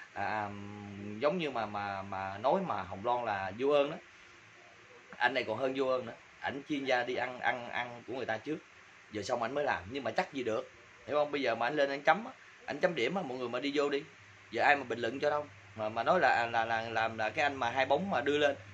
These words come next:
thì không ai mà bình luận, không ai mà, mà chấm, chấm cho anh mà đậu hết á. Nói chung mà đừng bỏ tiền cho bóng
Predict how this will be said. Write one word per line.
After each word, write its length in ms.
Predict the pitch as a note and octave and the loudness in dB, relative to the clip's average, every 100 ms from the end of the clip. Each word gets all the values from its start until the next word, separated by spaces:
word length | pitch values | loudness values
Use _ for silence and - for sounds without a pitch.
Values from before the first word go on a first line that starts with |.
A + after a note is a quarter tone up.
| - | -8
thì 100 | A2+ | -2
không 180 | A2+ D#3 | 2 4
ai 140 | C#3+ | 4
mà 120 | C3 A2 | 4 0
bình 120 | G#2+ | -2
luận, 240 | G#2 A#2+ C3+ - - | -6 -6 -12 -16 -8
không 160 | C#3 | -2
ai 120 | D3 | 0
mà, 140 | C3 A2+ | 0 -2
mà 180 | G#2 G#2 - | -4 -4 -4
chấm, 240 | E3 F#3+ C3 - | -2 -2 -4 -4
chấm 100 | D3 D#3+ | -4 0
cho 100 | B2+ | 0
anh 200 | B2 B2 | 0 -4
mà 180 | A2 | -8
đậu 200 | G2+ F2+ B2+ | -6 -4 -6
hết 60 | |
á. 80 | - - - - - | -8 -14 -18 -18 -8
Nói 60 | D#3 | -2
chung 100 | D3+ | 0
mà 60 | B2+ | 0
đừng 220 | A2+ C3+ | 0 2
bỏ 100 | B2 | 2
tiền 280 | B2+ A2 G#2 | 2 -2 -2
cho 120 | A#2+ | -2
bóng 160 | C3+ | -2